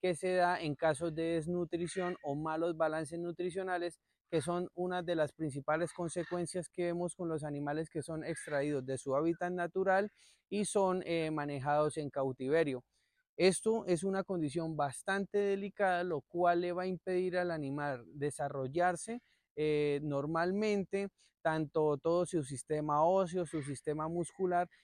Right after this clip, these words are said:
y va a condicionar bastante al animal en su desarrollo. Esto usualmente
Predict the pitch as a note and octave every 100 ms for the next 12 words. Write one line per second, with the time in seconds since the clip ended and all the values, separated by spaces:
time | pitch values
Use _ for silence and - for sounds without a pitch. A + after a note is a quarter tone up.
0 | _ D#3+ D#3 E3 - F#3 F3+ E3+ D#3 C#3+
1 | C#3+ D3+ D#3+ D3+ - E3+ D#3 E3+ D#3+ D3
2 | C3+ C#3+ C#3 - _ _ D3+ D#3+ D#3 -
3 | C#3+ C3 B2+ A#2+ D#3 D3 B2 - D3 E3
4 | - F#3+ - F#3+ F#3 G3 G3 F#3 - G3